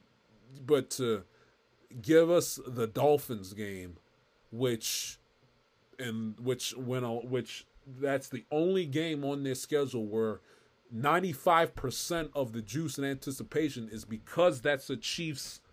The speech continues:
scheduled home game, and you take it out to put the game in Germany, that, that's terrible. When again, the Raiders, the Bra-, the Raiders, the Bears,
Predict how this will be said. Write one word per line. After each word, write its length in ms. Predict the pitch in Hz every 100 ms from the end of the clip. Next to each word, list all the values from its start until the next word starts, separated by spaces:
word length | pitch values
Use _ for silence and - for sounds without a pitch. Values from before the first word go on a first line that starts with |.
| _
scheduled 580 | - - 165 147 127 113
home 320 | 104 165 151
game, 380 | 117 107 98 90 - _ _
and 140 | 110
you 100 | 92
take 320 | 95 - 170 151
it 100 | 135
out 240 | 147 156
to 60 | 127
put 300 | - 160 -
the 60 |
game 260 | 131 143 151
in 100 | 127
Germany, 520 | 107 143 156 170 151 _ _ - - - - _ _ _ _ _ -
that, 220 | 117 117
that's 300 | 117 117 -
terrible. 420 | 113 107 76 71 - _ _ _ _ _
When 180 | 123 131
again, 360 | 117 143 123 87 80
the 400 | 110 123 113 113 - _ _
Raiders, 840 | 101 95 156 196 208 208 196 - - _ _ _ _ -
the 80 |
Bra-, 400 | 131 98 143 151
the 160 | 143 123
Raiders, 680 | 98 131 185 208 220 - - _
the 80 | 123
Bears, 840 | 113 117 165 175 175 156 - -